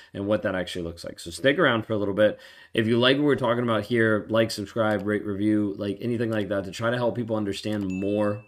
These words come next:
about narcissism. And, and if you're new here, my name is Ben Taylor. I'm a self-aware narcissist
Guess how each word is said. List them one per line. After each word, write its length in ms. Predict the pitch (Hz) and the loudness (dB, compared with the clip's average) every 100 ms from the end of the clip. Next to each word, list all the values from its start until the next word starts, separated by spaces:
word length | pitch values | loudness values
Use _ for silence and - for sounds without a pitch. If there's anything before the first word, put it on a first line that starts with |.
| - | -8
about 260 | 95 90 | -6 -6
narcissism. 540 | 92 95 - 80 - - - - _ | -6 -6 -8 -10 -10 -18 -20 -20 _
And, 220 | 107 110 - | 0 0 2
and 160 | 127 120 | 0 0
if 80 | |
you're 100 | 107 | 0
new 160 | 113 196 | 4 4
here, 360 | 131 117 113 - - | 4 4 2 -8 -6
my 100 | 113 | -2
name 160 | 113 | -2
is 100 | 107 | -2
Ben 200 | 92 117 | -2 -2
Taylor. 340 | 110 98 78 - _ - | -2 -4 -6 -12 _ -8
I'm 240 | 117 113 110 | -2 0 0
a 60 | |
self-aware 420 | 104 123 123 151 | 0 -2 0 2
narcissist 460 | 131 117 113 117 - | 2 0 0 -4 -4